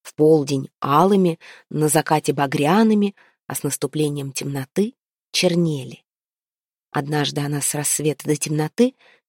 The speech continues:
собирала веточки с цветами и сплела из них венок с переливом цвета от белого до чёрного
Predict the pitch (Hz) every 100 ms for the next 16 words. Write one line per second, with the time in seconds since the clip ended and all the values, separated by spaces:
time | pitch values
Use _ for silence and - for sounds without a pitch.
0 | _ - 175 202 254 226 190 240 202 -
1 | 180 - - 175 262 294 247 - _ _
2 | _ 180 - 196 220 262 226 214 233 208
3 | 240 262 247 151 - - - - 160 165
4 | 170 165 170 - 175 156 139 143 139 170
5 | 269 240 156 143 151 - 240 285 214 151